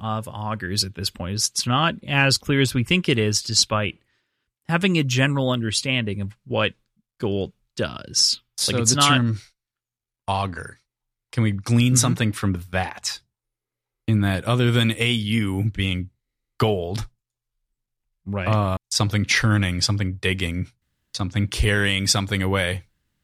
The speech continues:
Speaker 1: Right. It's, it's a spiral bit
Speaker 2: Yeah.
Speaker 1: that digs things out to bring it up to the surface. Right.
Speaker 2: Yeah.
Speaker 1: Yeah.
Speaker 2: Hmm.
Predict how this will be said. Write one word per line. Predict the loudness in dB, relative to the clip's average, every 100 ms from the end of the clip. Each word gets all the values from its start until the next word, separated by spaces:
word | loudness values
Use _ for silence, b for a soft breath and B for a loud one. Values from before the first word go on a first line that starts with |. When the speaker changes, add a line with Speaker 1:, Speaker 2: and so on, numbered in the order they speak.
| _ _ _ -2
Speaker 1:
Right. | 2 2 0
It's, | -4 -4
it's | -4 -2
a | 2
spiral | 2 2 0 0 -2
bit | 0 0 0
Speaker 2:
Yeah. | -4 -6 -6 -4
Speaker 1:
that | -4 0
digs | 0 0 0
things | 2 2 2
out | 2 2 0
to | -4
bring | -4 -2 -2
it | -2
up | -4 -6 -10 -12
to | -8
the | -6 -6
surface. | -4 -4 -6 -10 -6 -6 -6 _
Right. | -4 -4 -6 _ _ _ _ -8
Speaker 2:
Yeah. | -8 -8 _ _ _ _ -12
Speaker 1:
Yeah. | -12 -12 _ _ _ _
Speaker 2:
Hmm. | 0 0